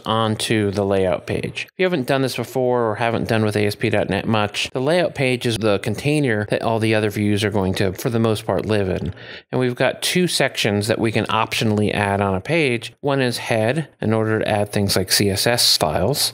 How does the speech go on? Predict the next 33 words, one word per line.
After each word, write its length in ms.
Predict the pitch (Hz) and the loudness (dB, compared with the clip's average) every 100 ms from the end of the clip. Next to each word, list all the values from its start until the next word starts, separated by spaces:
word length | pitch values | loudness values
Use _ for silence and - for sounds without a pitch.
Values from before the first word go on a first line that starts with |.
| _ _ | _ _
And 240 | 113 113 104 | -2 2 2
there's 240 | 101 104 | 2 0
a 80 | 113 | 0
script 360 | - - 208 - | 0 0 0 0
section 560 | 101 - - 107 120 - | 0 0 0 0 0 -2
that 100 | 110 | -2
will 120 | 110 | 0
allow 200 | 110 107 | 2 0
us 140 | 104 - | -2 -6
to 80 | |
put 280 | - 123 107 | -2 0 0
scripts 400 | - - 98 - | 0 0 0 0
at 140 | 104 - | 0 -2
the 60 | |
bottom 500 | 98 101 98 101 98 | -2 0 0 0 -2
of 220 | - 87 | -2 -2
the 80 | 92 | -2
page. 600 | - 101 - - - - - _ _ - | 0 2 2 0 -2 -2 -6 _ _ -6
So 100 | 135 | -2
in 80 | 127 | 0
our 220 | 143 190 | -2 -2
case, 340 | - 135 - | -2 -2 0
what 120 | 107 | 0
we're 120 | 123 127 | 0 0
gonna 180 | 123 | 0
wanna 280 | 120 117 110 | 2 2 0
do 500 | 104 160 185 131 120 113 | -2 0 2 2 0 0
is 100 | 117 | 0
actually 380 | 113 - 113 | 0 0 -2
create 340 | 107 127 131 135 | -2 -2 0 2
a 200 | 117 117 | 0 0
script 580 | - - 160 156 - - | -2 0 0 0 -4 -4
source. 720 | - - 147 143 135 - - | -2 0 0 0 0 0 0